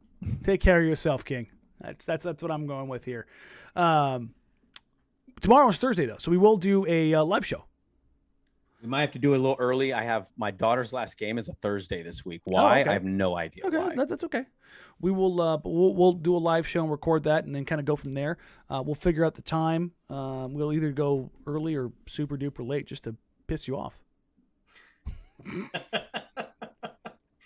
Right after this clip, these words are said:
Speaker 2: We'll text about it. We'll get it figured out. We got a live
Speaker 1: Always.
Speaker 2: show tomorrow.
Speaker 1: Th-, this is how we always do our, our,
Speaker 2: <laughs>
Speaker 1: our programming and our producing. It's the least professional, effective thing. Right? You wanna do it then? Yeah, let's do it then. All
Speaker 2: This
Speaker 1: right,
Speaker 2: is
Speaker 1: cool.
Speaker 2: literally how we're doing it. This is like,
Speaker 1: Yeah.
Speaker 2: "Oh, yeah, early. Oh, okay, yeah, we'll see."
Speaker 1: Yeah.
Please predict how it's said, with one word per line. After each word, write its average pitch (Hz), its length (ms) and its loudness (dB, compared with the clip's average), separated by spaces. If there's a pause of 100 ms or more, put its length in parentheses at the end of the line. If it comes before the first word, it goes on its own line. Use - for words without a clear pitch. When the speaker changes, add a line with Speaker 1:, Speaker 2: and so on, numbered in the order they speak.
(260)
Speaker 2:
We'll 127 100 -8
text - 260 -2
about 90 160 -6
it. 120 40 0
We'll 190 100 6
get 214 120 8
it - 40 -12
figured 123 180 4
out. 120 160 2 (240)
We 160 40 -4
got 170 80 6
a 160 40 10
live - 60 10
Speaker 1:
Always. 139 140 6
Speaker 2:
show 131 120 4
tomorrow. 113 220 4
Speaker 1:
Th-, 240 80 -2
this 226 140 6
is 214 60 2
how 240 120 12
we 214 80 12
always 196 200 12
do 170 140 8
our, 165 160 6
our, 156 340 2
Speaker 2:
<laughs> - 120 -14
Speaker 1:
our 151 160 2
programming 143 460 2
and 139 80 -2
our 131 60 -2
producing. 127 460 -4
It's 151 220 -6 (240)
the 190 100 6
least 180 380 4
professional, 156 520 0
effective 135 380 -4
thing. 123 200 -6
Right? 143 200 -4
You 180 140 0
wanna 196 120 2
do 196 100 8
it 196 100 6
then? 294 240 4
Yeah, 339 160 6
let's 226 180 6
do 381 100 2
it 370 80 0
then. 392 160 -2
All 165 80 0
Speaker 2:
This 202 120 4
Speaker 1:
right, - 80 0
Speaker 2:
is 165 80 0
Speaker 1:
cool. 143 120 0
Speaker 2:
literally 147 380 4
how 117 220 0
we're 110 160 0
doing 95 320 -6
it. 90 160 -14
This 113 220 0
is 104 100 -14
like, 113 180 2
Speaker 1:
Yeah. 226 160 4
Speaker 2:
"Oh, 156 60 6
yeah, 131 200 4
early. 135 360 0
Oh, 247 240 0
okay, 180 320 -6
yeah, 165 80 -8
we'll 156 140 -12
see." 359 120 0
Speaker 1:
Yeah. - 80 -2